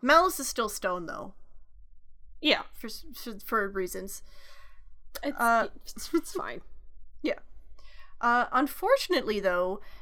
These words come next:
Speaker 1: the Shadow Man is still dead. <laughs>
Speaker 2: Oh,
Speaker 1: Snow-
Speaker 2: r-, rest in peace, Orko.
Speaker 1: <laughs> Snow White ends up cradling him,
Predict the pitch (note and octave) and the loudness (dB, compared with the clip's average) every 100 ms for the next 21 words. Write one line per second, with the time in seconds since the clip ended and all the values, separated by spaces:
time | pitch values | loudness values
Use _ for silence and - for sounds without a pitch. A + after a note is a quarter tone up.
0 | - B3+ B3 - D4 D#4 C#4 A#3 A3 A#3 | 4 4 6 4 4 6 6 8 6 4
1 | A3 - A3+ G3 A3 - - - - - | 2 0 -2 0 0 0 -2 -6 -10 -10
2 | - - - - G#5+ - A5+ - - - | 4 4 4 0 -6 -10 -10 -8 -6 -6
3 | - - - - - D5+ - G#4 F4+ - | -10 -12 -14 -12 10 10 10 6 6 2
4 | - - - - - - - - - G4+ | -2 -2 -18 -20 -14 -12 -12 -14 -12 -12
5 | F4 - _ _ _ C4+ C4+ A#3+ A3+ A3+ | -14 -18 _ _ _ 6 8 10 12 12
6 | A3 G#3+ - C#4 - - - C4+ C#4 - | 10 8 -2 -2 -4 -8 4 8 8 8
7 | C#4 C4 - A#3+ G#3 G#3+ F#3+ F#3+ G#3 G3 | 6 6 6 2 4 4 2 4 6 6
8 | G3+ - A#3 - F4 - D4+ B3 - - | 4 -4 -6 0 -2 0 -4 -4 -10 -20
9 | - - - D4+ E4 D#4 C#4+ C#4+ - - | -10 -2 6 8 10 10 10 6 -2 -2
10 | B3 A3+ A#3+ A3 - A3 G#3 A3 G#3+ G3+ | 0 4 4 2 -4 0 2 2 0 0
11 | G#3 G#3 F#3+ G3 | 0 0 0 0